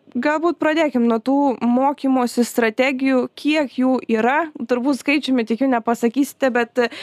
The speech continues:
galim šiek tiek aptarti, kokios tos mokymosi strategijos, apie ką mes išvis kalbam, kai žo-, sakom tą žodį strategija. Ar išvis, na, toks tinkamas, e, terminas sakyti, kad mokymosi strategija?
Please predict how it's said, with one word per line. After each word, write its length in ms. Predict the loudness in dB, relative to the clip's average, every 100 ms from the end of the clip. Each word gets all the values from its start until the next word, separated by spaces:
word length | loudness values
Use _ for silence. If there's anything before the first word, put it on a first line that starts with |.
| -6 0
galim 240 | 0 0
šiek 220 | -2 0 0
tiek 160 | 2
aptarti, 540 | 0 2 0 2 0 -2
kokios 480 | 0 0 2 -2 0
tos 140 | 2
mokymosi 500 | 2 2 0 0 -2
strategijos, 600 | 0 0 2 2 0 0
apie 160 | 0 0
ką 160 | 0 0
mes 200 | 0 -2
išvis 320 | 0 0 0
kalbam, 380 | 0 2 0 0
kai 160 | 0 0
žo-, 320 | 0 0 -4
sakom 320 | -4 -2 -2
tą 140 | -2 0
žodį 280 | 0 -2 -6
strategija. 640 | -2 0 2 0 0 0
Ar 100 | 0
išvis, 260 | 0 0 -2 -12 -12 -2
na, 120 | 0
toks 200 | 0 -2
tinkamas, 600 | -2 0 0 2 0 -2
e, 320 | -2 2 0
terminas 580 | 0 0 0 0 -2 -2
sakyti, 460 | -4 0 0 -2 -2
kad 180 | 0 2
mokymosi 640 | 0 0 -4 -8 -4 -6
strategija? 580 | -2 -2 2 0 0